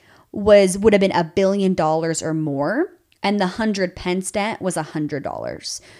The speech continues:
So long story short, this king says that he's going to forgive the servant of this gigantic debt, of this a billion dollar debt, like, this crazy unfathomable number. And then later the servant,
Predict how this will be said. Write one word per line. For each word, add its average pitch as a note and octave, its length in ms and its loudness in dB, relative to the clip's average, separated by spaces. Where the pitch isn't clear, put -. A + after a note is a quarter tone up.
So - 120 2
long C#4+ 160 8
story D4+ 120 -2
short, B3+ 180 4
this G#3 240 0
king C#4+ 400 4
says G#3+ 240 2
that G3+ 80 -6
he's G3 160 -4
going F#3+ 200 0
to F3+ 60 -2
forgive F3+ 440 -2
the G3 80 -4
servant D#3 460 -2
of G#3+ 140 2
this F#3 180 0
gigantic E3 880 -2
debt, - 200 -8
of F3+ 160 -2
this E3+ 240 -4
a - 120 4
billion C4 440 8
dollar E3 340 0
debt, D3+ 240 -6
like, F#3 140 -4
this F#3+ 160 -2
crazy A#3+ 920 2
unfathomable F3+ 680 2
number. D#3 440 -4
And A3+ 180 2
then C4+ 440 4
later G#3+ 360 0
the G#3 120 -2
servant, F3+ 680 -2